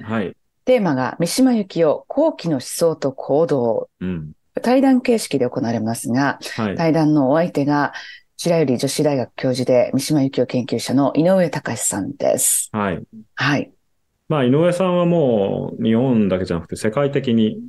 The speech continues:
Speaker 1: 三島研究の第一人者と呼ぶべき人で、まあ、この十年ぐらいずっと交流があって、あの、折に触れていろいろ対談したり、まあ、個人的にちょっとお話したりとかっていう関係が続いてるんですけども、
Speaker 2: はい。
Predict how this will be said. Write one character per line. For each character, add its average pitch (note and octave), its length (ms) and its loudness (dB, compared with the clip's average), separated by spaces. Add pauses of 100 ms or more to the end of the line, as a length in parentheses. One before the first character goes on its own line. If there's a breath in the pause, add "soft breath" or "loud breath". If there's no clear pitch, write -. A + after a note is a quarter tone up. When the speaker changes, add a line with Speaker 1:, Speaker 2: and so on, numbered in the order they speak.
(120)
Speaker 1:
三 A#2 100 -2
島 A2+ 260 -2
研 G2 240 -2
究 D2+ 200 -6
の D2 100 -8 (100)
第 F2+ 180 -2
一 E2+ 160 -4
人 E2+ 160 -2
者 - 180 -12
と - 300 -14 (120)
呼 E2 100 -2
ぶ E2 120 -6
べ D#2+ 140 -6
き - 100 -16
人 - 260 -6
で、 F2+ 380 -2 (540)
ま C#3+ 80 -4
あ、 - 20 -6
こ D#3 120 -4
の F3+ 100 0
十 E3+ 160 2
年 G#3+ 160 4
ぐ G#3+ 80 4
ら G#2+ 100 2
い E2 60 -2
ず G2 100 -4
っ - 20 -12
と - 120 -4
交 G#2+ 200 0
流 F#2+ 140 2
が F#2+ 120 0
あ F#2 60 -4
っ - 80 -16
て、 - 280 -6 (120)
あ F2 120 -6
の、 F2 160 -2
折 A2 180 2
に F2+ 80 2
触 E2+ 120 -4
れ D#2 80 0
て D#2+ 140 -4
い D#2 60 -2
ろ D#2+ 140 0
い D#2 40 0
ろ D#2 220 -4 (360)
対 F#2 180 -2
談 F2 180 -2
し - 80 -12
た E2 120 -4
り、 D2 160 -6
ま F2 100 -6
あ、 - 20 -6
個 F#2+ 140 -2
人 F2+ 100 0
的 F2 120 -2
に E2+ 80 0
ち E2+ 60 -2
ょ E2 40 -4
っ - 20 -6
と C#2 100 -6
お - 20 -6
話 D2+ 220 -4
し - 40 -16
た - 120 -6
り C#2+ 80 -8
と - 100 -12
か - 100 -12
っ - 40 -14
て - 160 -10
い D#2 40 -6
う - 100 -10
関 E2 220 -2
係 D#2+ 100 -2
が D2 80 -2
続 E2+ 180 -2
い E2 80 -2
て - 100 -6
る C#2+ 60 -4
ん C2+ 60 -6
で C2+ 80 -10
す - 100 -14
け - 60 -10
ど B1+ 100 -14
も、 E2+ 140 -6
Speaker 2:
は G3+ 180 0
い。 - 120 -6